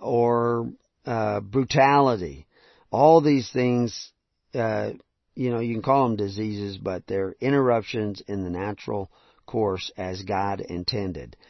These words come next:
And so to get back, you have to take a look at what's getting in the way of being true to the kingdom of God, to, uh, to the God of nature,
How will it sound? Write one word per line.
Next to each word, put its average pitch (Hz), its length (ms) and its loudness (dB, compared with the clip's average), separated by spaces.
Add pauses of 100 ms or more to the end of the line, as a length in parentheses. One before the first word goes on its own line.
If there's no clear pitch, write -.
(280)
And 98 160 -6
so 107 180 -2
to 98 100 -4
get 107 360 0
back, 110 580 -2 (460)
you 113 100 -4
have 110 120 -4
to - 180 -10
take 104 160 -4
a 90 40 -10
look 117 480 2 (460)
at 110 140 -8
what's 117 360 -4
getting 143 400 4
in 147 120 6
the 147 80 6
way 139 720 4 (480)
of 123 320 2 (920)
being 131 340 2
true 117 680 0 (580)
to 123 100 -4
the 120 80 0
kingdom 117 460 0 (100)
of 101 200 -6
God, 92 380 -4
to, 113 240 -8 (120)
uh, 104 160 -6
to 101 120 -6
the 92 160 -10 (160)
God 113 500 0
of 113 400 2 (220)
nature, 104 580 -6